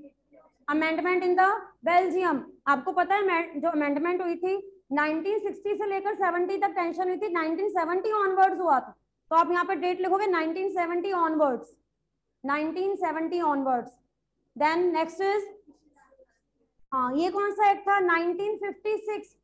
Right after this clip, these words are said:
नाइनटीन फिफ्टी सिक्स में ये act pass किया गया। Next is civil war नाइनटीन एटी, श्रीलंका में civil war हुई थी during नाइनटीन एटी and नाइनटीन एटी onwards,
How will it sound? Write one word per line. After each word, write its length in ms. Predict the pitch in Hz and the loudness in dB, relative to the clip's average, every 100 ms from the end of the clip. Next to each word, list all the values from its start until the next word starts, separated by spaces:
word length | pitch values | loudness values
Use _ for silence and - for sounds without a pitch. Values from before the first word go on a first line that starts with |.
| 269 | -4
नाइनटीन 340 | 302 311 370 | -4 -2 -4
फिफ्टी 240 | 381 392 403 | -4 -4 -6
सिक्स 280 | 415 415 381 | -4 -6 -4
में 320 | 381 370 370 | -4 -4 -4
ये 240 | 330 349 | -2 4
act 160 | 302 311 311 | 4 4 4
pass 240 | 302 311 | 4 4
किया 220 | 311 294 | 0 2
गया। 180 | 285 269 _ - | 2 -6 _ -4
Next 300 | 277 311 320 370 | 0 0 0 -2
is 180 | 381 370 - - - - - - - | 0 -4 -14 -20 -20 -20 -20 -20 -6
civil 280 | 359 339 381 | 0 2 4
war 180 | 392 392 | 8 8
नाइनटीन 440 | 370 320 320 349 370 349 | 8 2 2 0 0 0
एटी, 260 | 320 - 294 - _ _ _ - | -2 -2 -4 -4 _ _ _ -6
श्रीलंका 420 | 320 311 302 359 | -2 -2 0 2
में 120 | 381 | 0
civil 280 | 381 349 349 | -2 -4 0
war 160 | 349 349 | 0 0
हुई 160 | 330 | -2
थी 180 | 330 392 480 403 _ _ _ 240 | -4 -4 -4 -8 _ _ _ -6
during 440 | 311 339 381 403 | -2 0 0 0
नाइनटीन 440 | 339 302 311 349 | 0 -2 -2 -2
एटी 320 | 339 311 330 370 | -2 -4 -2 -2
and 100 | 370 | 0
नाइनटीन 360 | 302 294 330 | -2 -2 -2
एटी 260 | 311 311 349 | -4 -2 -2
onwards, 520 | 359 349 311 247 214 | 0 0 0 -2 -4